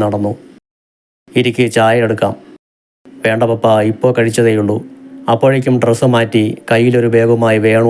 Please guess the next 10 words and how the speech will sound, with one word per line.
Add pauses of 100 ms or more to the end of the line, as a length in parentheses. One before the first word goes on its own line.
അവർക്കിടയിലേക്ക്
വന്നു. (600)
അതോടെ
അളക (100)
വേണുവിൻ്റെ (340)
അടുത്തേക്ക്
ഓടി. (1000)
"വേണുവേട്ടാ, (160)
എങ്ങനെയുണ്ട്
ഇപ്പോൾ?"